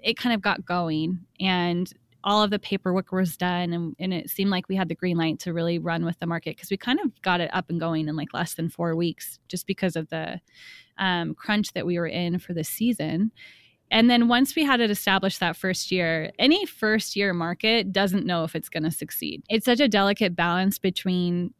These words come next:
luring enough vendors there, you know, with the, with the promise and confidence that you're gonna be able to lure enough shoppers to support them,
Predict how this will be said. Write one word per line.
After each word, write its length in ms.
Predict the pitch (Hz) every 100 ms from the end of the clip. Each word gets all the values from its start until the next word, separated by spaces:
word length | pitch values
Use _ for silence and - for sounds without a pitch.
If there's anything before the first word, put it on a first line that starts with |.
| _ _ _ -
luring 600 | 226 233 262 262 247 220
enough 340 | 202 196 214
vendors 560 | 196 196 196 196 196 196
there, 460 | 165 160 160 165 - -
you 180 | - 190
know, 120 | 175
with 140 | 175
the, 240 | - 190 - -
with 160 | 220
the 80 | 226
promise 560 | - 233 226 233 247 233
and 120 | 208
confidence 540 | - 202 208 185 185
that 180 | - 170
you're 100 | -
gonna 160 | 185 196
be 100 | 185
able 180 | 180 160
to 280 | 208 175 190 - -
lure 260 | - 226 214
enough 200 | 202 180
shoppers 500 | - 214 269 185 190
to 120 | -
support 440 | 180 170 - 220 247
them, 320 | 170 175 190